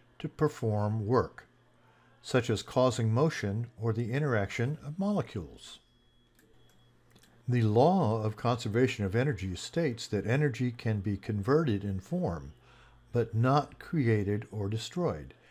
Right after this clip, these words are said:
And here we see electromagnetism as energy. Notice that the energy is graphed as a sinusoidal wave. The frequency of the sinusoidal wave measures its energy.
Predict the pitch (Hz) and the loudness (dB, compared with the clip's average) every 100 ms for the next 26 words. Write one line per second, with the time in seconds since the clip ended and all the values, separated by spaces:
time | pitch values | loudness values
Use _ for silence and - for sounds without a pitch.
0 | - _ - 113 110 131 147 156 170 - | -20 _ -4 -2 2 2 2 0 -2 -2
1 | 107 104 110 107 107 113 - 120 113 131 | -2 -2 -4 -2 0 0 0 0 2 0
2 | 147 104 - 98 90 98 101 - 113 113 | 0 -2 -4 -6 -4 -6 -6 -2 0 -2
3 | 127 151 113 85 82 65 - _ _ _ | -4 -2 -2 -6 -10 -12 -18 _ _ _
4 | _ _ _ _ - - _ _ _ _ | _ _ _ _ -20 -20 _ _ _ _
5 | _ _ 135 196 147 113 113 117 127 165 | _ _ 2 4 4 0 -4 0 0 0
6 | 113 113 110 101 107 101 131 139 104 110 | -2 -2 -2 -2 -6 -2 -2 0 0 -2
7 | 101 101 101 95 - 131 139 147 - 120 | -4 -4 -2 -4 -4 -2 -2 -4 -2 0
8 | 117 120 117 123 113 87 67 64 - _ | 2 2 0 0 0 -2 -8 -16 -20 _
9 | _ _ _ _ _ _ - - - - | _ _ _ _ _ _ -20 -20 -20 -20
10 | - - - 120 117 - 202 202 131 - | -20 -20 -8 0 0 2 0 2 -2 2
11 | 107 110 104 104 101 110 107 - 110 104 | 0 2 0 0 0 0 0 0 0 0
12 | 104 95 95 92 98 107 117 139 107 101 | 0 2 0 0 -6 -2 0 2 0 -2
13 | 104 98 - 120 110 78 64 | -2 -4 -2 0 0 -4 -12